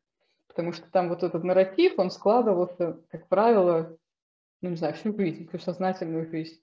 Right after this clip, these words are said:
А иногда и бессознательную, если ребенок в определенной семье родился, какими-то взглядами, у него вот это вот, он думает так же.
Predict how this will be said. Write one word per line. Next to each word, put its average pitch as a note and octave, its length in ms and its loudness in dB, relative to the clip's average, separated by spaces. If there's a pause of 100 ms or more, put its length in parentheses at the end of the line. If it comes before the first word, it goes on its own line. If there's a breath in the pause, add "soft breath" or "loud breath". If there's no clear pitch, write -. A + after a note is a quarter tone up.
(200)
А E3 80 -8
иногда E3+ 260 2
и F3 100 0
бессознательную, F3 640 -2
если D#3+ 120 -10
ребенок F3 380 -4
в E3 40 -12
определенной D#3+ 440 -6
семье E3+ 300 -6
родился, G#3+ 520 -6 (300)
какими-то E3 320 -10
взглядами, D#3 540 -2
у D3 40 -10
него G3 180 -4
вот E3 160 -6
это E3 180 -8
вот, D#3+ 240 -12 (220)
он F3+ 160 -4
думает E3+ 340 -4
так D3+ 240 -2
же. - 240 -16